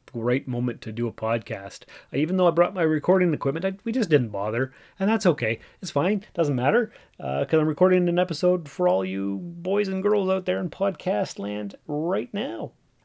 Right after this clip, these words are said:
Uh, so let's talk about NerdCon and what happened. Uh, apparently it was one of the bigger shows they've had. Lots and lots of people.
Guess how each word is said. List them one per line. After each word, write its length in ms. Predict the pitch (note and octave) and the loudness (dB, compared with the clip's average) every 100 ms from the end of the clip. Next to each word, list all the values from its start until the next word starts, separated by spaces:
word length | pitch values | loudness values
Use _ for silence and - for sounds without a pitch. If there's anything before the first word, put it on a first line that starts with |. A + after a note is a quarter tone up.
| _ | _
Uh, 240 | - F#3+ | -6 -4
so 160 | E3+ - | -2 2
let's 140 | G#3+ | 0
talk 220 | - G#3+ G#3+ | 0 -8 -2
about 180 | A#3+ | -2
NerdCon 800 | A3+ D3 C3 C#3 A3+ G#3 D3 C3+ | 2 2 4 4 2 0 -2 0
and 140 | B2 B2 | 0 -2
what 100 | C#3 | -2
happened. 460 | B2+ D#3 A#2 F#2 - - | -4 -4 -6 -10 -18 -14
Uh, 300 | A#2+ C#3 C#3 | -6 -4 -2
apparently 440 | C#3 E3+ G#3 G3 | 0 2 2 4
it 20 | |
was 200 | F3 C#3+ | 4 2
one 240 | C3+ D#3 E3 | -2 -2 0
of 140 | D3 | -2
the 80 | C#3 | -4
bigger 320 | B2+ D#3+ E3 | -2 2 2
shows 320 | - D#3+ D3+ | 2 2 2
they've 160 | D3 C3+ | 2 0
had. 340 | C3+ F#3 F#3+ | 0 -2 -2
Lots 300 | D3+ C#3+ - | -2 -2 -4
and 80 | D3+ | -4
lots 240 | D3 D3 | -2 -4
of 100 | - | -6
people. 460 | - G#3+ G#3 A3 G#3+ | -4 -2 2 2 0